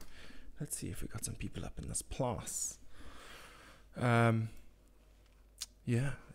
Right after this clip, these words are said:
seems to be live. I've got the green. We're good. Looks like we're good. What's up, everybody? Welcome. Welcome to another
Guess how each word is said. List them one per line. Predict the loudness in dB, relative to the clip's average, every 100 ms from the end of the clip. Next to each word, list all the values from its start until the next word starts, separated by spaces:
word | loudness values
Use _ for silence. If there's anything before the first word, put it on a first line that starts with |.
| -18 -10 -2
seems | 2 2 2
to | 4
be | 6
live. | 8 6 4 2 -2 -14 -10 -2
I've | 6
got | 6 8
the |
green. | 10 12 12 12 6 -2 -8 -10 -8 -8 -2 6
We're |
good. | 12 12 12 12 6 2 -2 -6 -6 -6 -8 -10 -2
Looks | 4 8
like | 8 8
we're | 8
good. | 10 8 4 2 2 2 -2 -10 -12 -12 -8 -8 -6 4
What's | 10 12 12
up, | 12
everybody? | 12 12 10 10 10 8 4 -2 -6 -12 -14 0
Welcome. | 8 8 8 4 2 -8 -10 -12 -14 -16 -16 -18 -14 -6 2
Welcome | 4 4 6
to | 8
another | 10 12 12 12